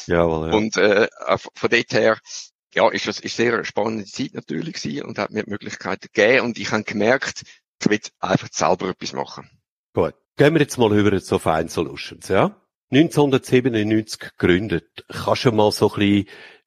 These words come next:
Speaker 1: sagen, die ersten paar Jahre von der Geschichte von der Fine Solutions uns erzählen? Ich habe auch gesehen, äh, die hat am Anfang gar nicht Fine Solutions geheissen, noch an-, sondern noch einen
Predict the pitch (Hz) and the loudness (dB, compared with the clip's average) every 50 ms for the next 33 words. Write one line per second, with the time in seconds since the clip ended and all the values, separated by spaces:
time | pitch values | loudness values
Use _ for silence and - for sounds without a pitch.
0 | _ _ - - - - - - 101 101 113 110 - - 107 - - 90 82 87 | _ _ -8 -8 -6 -6 -2 2 4 4 4 4 2 -2 -4 -2 -2 -2 0 2
1 | 90 85 95 113 131 123 - - - - - - - - 131 135 - 147 - - | 2 4 4 4 4 2 0 -4 -10 -10 -10 -6 -2 0 0 0 0 0 -4 -4
2 | 107 - 95 - - 80 80 92 104 - - 117 123 120 113 - - 127 123 139 | -4 -4 -4 -2 -2 -2 -2 -2 -4 -4 -4 -2 0 0 -2 0 0 0 0 0
3 | - - - - _ _ _ _ _ - - - - 85 82 85 85 - - - | -2 -8 -12 -12 _ _ _ _ _ -20 -12 -4 0 2 2 2 0 0 -4 -4
4 | - - - - _ - 87 - - - 104 113 151 160 165 175 185 180 - - | -6 -8 -10 -10 _ -8 -8 -4 0 0 2 4 4 6 6 4 4 2 -2 -14
5 | - - - 123 107 - 117 107 98 92 - - - - - 95 98 110 113 123 | -14 -8 -4 -2 0 0 2 2 2 0 0 -2 -2 2 4 4 6 6 6 6
6 | 131 131 - - - - _ - - 92 90 - 98 90 101 110 - - 95 90 | 4 2 0 -6 -20 -20 _ -2 0 0 2 2 0 0 0 2 0 2 2 4
7 | 95 104 101 - 98 85 90 87 87 90 87 - - 92 87 90 87 - 95 90 | 4 2 2 2 0 0 2 0 2 0 -2 0 0 0 0 0 0 -2 -2 -2
8 | 90 - - - - - - - 82 87 98 - - 104 92 87 82 78 76 78 | -4 -6 -8 -14 -16 -10 -4 -2 0 0 0 0 -2 -2 0 0 0 0 0 -2
9 | 82 - - 92 87 85 82 90 87 95 90 85 82 | -6 -6 -4 -4 -4 -2 -2 -4 -4 -2 -2 -2 -2